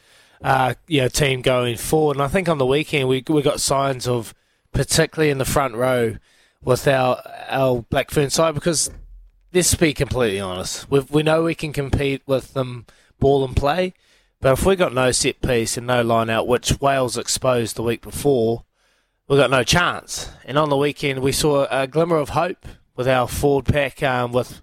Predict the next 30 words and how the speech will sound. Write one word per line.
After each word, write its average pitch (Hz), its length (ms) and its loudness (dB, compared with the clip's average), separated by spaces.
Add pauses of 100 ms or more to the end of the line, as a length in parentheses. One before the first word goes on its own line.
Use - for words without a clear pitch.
(140)
Georgia, 135 640 2
um, 123 220 -2
Ponsonby, 135 540 -2
Pip - 220 0
Love 135 240 -2
and 131 100 -6
Amy 131 240 -4
Rule. 139 420 0 (540)
They 135 140 2
had 131 100 0
an 135 40 2
opportunity 131 800 0
and 127 140 0
they 135 160 2
really 131 460 0
cemented 131 960 -4 (340)
that 123 180 -2
front 127 280 -2
row 127 180 0
stock. 180 380 -4
So, 156 200 2
look, 156 240 0 (140)
that's 156 220 -2
what 160 140 0
th-, 156 160 -2
those 147 220 0
pool 156 220 -2
plays 151 260 -2
are 143 60 2
about. 151 380 -2